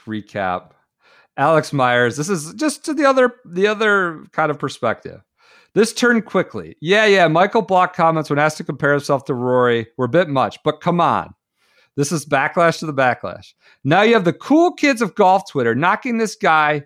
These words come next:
who gave us one of the coolest golf stories in recent years. It's sick." So people were got, people were, the golf media s-, was at war. Jets and the Sharks eating themselves alive over Blocky treatment. Um, Gordon Sargent,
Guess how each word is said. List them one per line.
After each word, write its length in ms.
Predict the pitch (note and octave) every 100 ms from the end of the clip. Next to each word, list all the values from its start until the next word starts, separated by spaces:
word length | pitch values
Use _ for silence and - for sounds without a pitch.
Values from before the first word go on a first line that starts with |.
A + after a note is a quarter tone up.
| _ _ -
who 80 | A#2+
gave 240 | F3 F#3+
us 120 | F3+
one 120 | F3
of 60 | D#3+
the 40 |
coolest 460 | C3 - F#3+ G#3 -
golf 260 | E3 E3+ F3+
stories 380 | - G3+ F#3
in 80 | C#3+
recent 420 | B2+ F3 - F3
years. 540 | B2 A#2+ E3+ D4+ C4 - _
It's 200 | C#3+ C3
sick." 640 | - - - F#3+ F#2 _ _ _ _ _ _ _
So 160 | - F3+
people 380 | - B3 C4 C#4
were 220 | B3+ A#3
got, 400 | G3+ G#3+ G#3+ E3+
people 220 | G#3 B3
were, 180 | A#3+ G3
the 100 | E3+
golf 340 | D#3 G3 B3
media 340 | A3+ A3 G3+ F#3
s-, 220 | - -
was 320 | C#3 C3 A#2
at 280 | - E3+ E3 -
war. 380 | D3 E3 D#3+ E3
Jets 340 | D3+ F3 -
and 80 | F3+
the 80 | E3
Sharks 400 | F3+ D#3 C3 F3
eating 260 | F3 F#3
themselves 460 | F#3 E3 E3+ D3+ C#3
alive 400 | B2+ B2+ A#2+ A2
over 180 | G#2+ G#2+
Blocky 640 | G2+ A2+ A#2 - F#2 - _
treatment. 440 | - G2+ F2+ F2 _ _ _ _ _ _ _ _ -
Um, 640 | D#3 E3+ F3 E3+ D#3 C3 _ _ _ _ _ _ _ _ _ _ -
Gordon 320 | F3 A#3+ C4+
Sargent, 720 | G3+ - F#3+ G#3 E3+ D3+ A#2